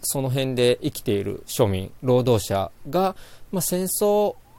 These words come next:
世界に心を痛めているっていう話なんですよね。で、まあ、人間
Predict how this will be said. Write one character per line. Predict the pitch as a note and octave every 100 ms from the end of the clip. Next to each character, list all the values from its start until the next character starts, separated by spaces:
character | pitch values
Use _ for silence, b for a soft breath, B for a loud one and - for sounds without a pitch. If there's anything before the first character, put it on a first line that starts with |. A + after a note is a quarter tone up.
| - -
世 | A3
界 | G#3+ A3+
に | F#3
心 | - - F#3 B3
を |
痛 | D3+ -
め | F3
て | - A2+
い |
る | G2
っ |
て | F#2+ - G#2+
い | G2
う | - -
話 | - A2+ G#2+ C3
な | G#2
ん | G#2+
で |
す | G#2
よ | G#2+
ね。 | G#2 G#2
で、 | B2 C3+ C3 B B B -
ま | D3
あ、 |
人 | C3+ E3+ G3+
間 | A#3 A#3+ B3